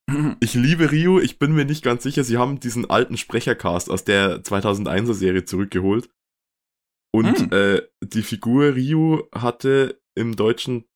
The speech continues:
Speaker 2: Dub, wie auch, glaub ich, in dem englischen, ich glaub, dass der von Four Kids war,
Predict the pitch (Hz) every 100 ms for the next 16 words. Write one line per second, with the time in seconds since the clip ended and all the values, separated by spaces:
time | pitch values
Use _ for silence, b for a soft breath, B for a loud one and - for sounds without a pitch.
0 | - 107 - 110 127 104 - 110 107 -
1 | 101 107 98 98 98 95 - _ _ _
2 | - 76 110 127 120 - 107 107 98 -
3 | - 98 - 98 95 - 98 92 98 -
4 | 95 - 87 92